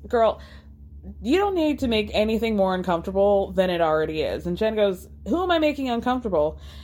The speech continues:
And Angie just looks away <laughs> and puts her glasses on,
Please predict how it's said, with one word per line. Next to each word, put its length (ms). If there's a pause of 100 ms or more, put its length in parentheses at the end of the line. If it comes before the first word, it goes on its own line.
(140)
And 100
Angie 280
just 200
looks 320
away 540 (280)
<laughs> 280
and 120
puts 220
her 80
glasses 500
on, 120